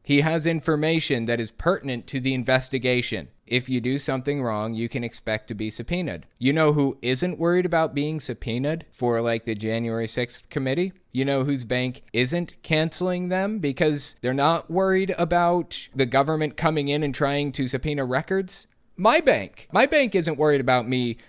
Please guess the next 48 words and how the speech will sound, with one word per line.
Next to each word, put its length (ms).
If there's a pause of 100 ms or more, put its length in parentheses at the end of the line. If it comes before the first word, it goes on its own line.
(200)
getting 220
involved 360
in 120
January 420
sixth 320
stuff. 420 (120)
My 180
bank 300
isn't 220
trying 200
to 80
cancel 420
me. 260 (100)
I'm 200
not 200
worried 180
about 260
getting 480
a 140
registered 580
letter 440
from 260
a 60
process 580
server 480
or 60
something 420
to 80
show 220
up 120
to 140
a 60
court 280
date 280 (500)
because 400
I 140
wasn't 340
there. 380 (240)
I 80
wasn't 280
involved. 600 (260)
I 120
wasn't 340
trying 560
to 180
overturn 580
an 120
election. 580